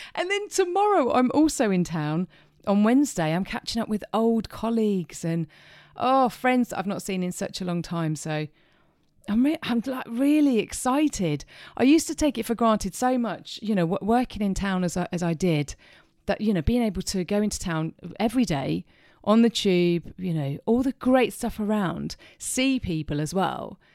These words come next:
and didn't actually appreciate the, the wonder and the incredible, well, the joy and brilliance in actually being able to do that. Being able to do it tonight and tomorrow is literally thrilling my soul. So no doubt I'll be sharing some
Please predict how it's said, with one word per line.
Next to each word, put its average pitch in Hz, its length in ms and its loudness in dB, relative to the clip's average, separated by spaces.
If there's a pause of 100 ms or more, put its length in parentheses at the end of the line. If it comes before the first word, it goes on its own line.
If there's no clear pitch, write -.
(640)
and 233 360 2
didn't 302 280 2
actually 226 300 -4
appreciate 196 580 -4
the, 170 380 -2
the 165 100 -4
wonder 160 600 0
and 156 180 -4
the 151 220 -2
incredible, 156 1160 -2 (840)
well, 202 140 -4
the 196 120 -2
joy 214 380 4
and 156 100 0
brilliance 160 500 0
in 160 60 -2
actually 160 240 -4
being 156 180 0
able 147 200 -2
to - 100 -12
do 165 220 2
that. 139 340 -10 (680)
Being 233 200 4
able 233 120 0
to 240 120 -8
do 247 80 2
it 196 100 0
tonight 214 380 2
and 190 120 0
tomorrow 180 440 -2 (100)
is 214 300 -2
literally 226 920 0 (300)
thrilling 175 680 4
my 147 260 -2
soul. 135 380 -6
So - 140 -6
no 202 140 2
doubt 180 260 -2
I'll 165 80 -4
be 170 80 -6
sharing 165 380 -2
some 160 360 -2